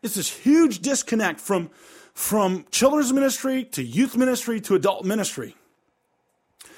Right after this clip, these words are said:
And so what we said at Two Rivers is that is not gonna happen.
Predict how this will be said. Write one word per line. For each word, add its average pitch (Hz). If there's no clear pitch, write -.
And 147
so 156
what 156
we 254
said 262
at 233
Two 247
Rivers 175
is 117
that 220
is 175
not 165
gonna 151
happen. -